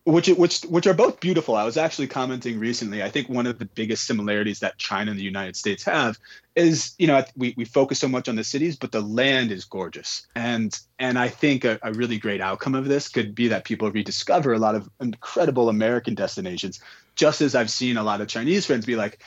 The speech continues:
"You know, I'll tell you what, from Shanghai, I, I usually travel to Paris, or I travel to, to Seoul." But suddenly I'm realizing that there's, there's beautiful places like Yellow Mountain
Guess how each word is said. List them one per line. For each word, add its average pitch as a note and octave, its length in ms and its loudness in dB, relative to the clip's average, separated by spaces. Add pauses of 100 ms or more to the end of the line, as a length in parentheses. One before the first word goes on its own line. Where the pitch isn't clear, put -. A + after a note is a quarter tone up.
(160)
"You A#2+ 60 -2
know, C#3+ 80 6
I'll A2+ 60 4
tell E3 160 4
you C3 100 6
what, C3 300 4 (220)
from A2 140 -6
Shanghai, C#3 540 0
I, A#2+ 140 -4
I B2 40 -2
usually B2 360 -2
travel E3+ 320 0
to A2+ 80 -4
Paris, G2 400 -8
or B2+ 40 -4
I A#2+ 40 -2
travel D3 340 -2
to, G#2+ 160 -6 (140)
to A2+ 80 -10
Seoul." G#2+ 520 -2 (280)
But A#2 160 -4
suddenly F#3+ 360 -2
I'm A#2+ 140 0
realizing A2 460 -2
that G2+ 120 -4
there's, G#2 240 -4
there's A2 200 -4
beautiful A2+ 400 0
places G#2+ 420 -4
like G2+ 220 -2
Yellow G2+ 240 0
Mountain G2+ 440 -2